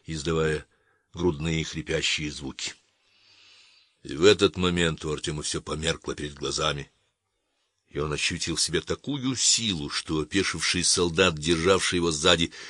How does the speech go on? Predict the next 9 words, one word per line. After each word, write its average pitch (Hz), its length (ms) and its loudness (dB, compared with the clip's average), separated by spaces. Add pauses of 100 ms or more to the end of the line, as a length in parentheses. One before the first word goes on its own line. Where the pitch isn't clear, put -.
чуть - 400 4
не 98 120 2
упал 92 400 6
на 92 300 4
пол, 78 180 -4
когда 78 220 -6
он 78 120 -2
рванулся 80 560 -2
вперёд. 78 440 -6